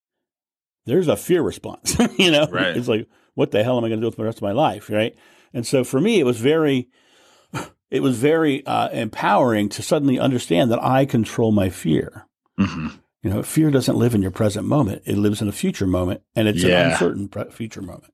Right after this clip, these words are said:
Speaker 1: right?
Speaker 2: So you're
Speaker 1: So that's
Speaker 2: putting it
Speaker 1: fear.
Speaker 2: as-, so you just, you're putting it at a side and just focusing
Speaker 1: Right.
Speaker 2: on the present moment,
Speaker 1: Right.
Speaker 2: not, not
Speaker 1: Well,
Speaker 2: the
Speaker 1: that,
Speaker 2: future.
Speaker 1: you said it perfectly, because the second of the five F's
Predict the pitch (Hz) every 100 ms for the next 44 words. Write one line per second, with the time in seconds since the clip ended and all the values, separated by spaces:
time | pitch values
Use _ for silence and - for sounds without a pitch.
0 | _ 101 117 _ _ _ _ _ - 131
1 | 123 120 139 185 151 131 113 104 - -
2 | - _ - 143 135 127 107 - - 104
3 | 107 147 123 104 87 87 - 110 92 85
4 | 80 - _ _ - 92 87 - 104 190
5 | 156 90 82 82 - 120 95 90 85 -
6 | 85 90 - - - 170 87 - _ -
7 | 139 160 170 - - - _ _ _ _
8 | 156 175 - 233 214 214 247 240 170 117
9 | 107 107 123 123 131 - 233 240 143 -
10 | _ 131 127 120 - 117 107 98 92 127
11 | -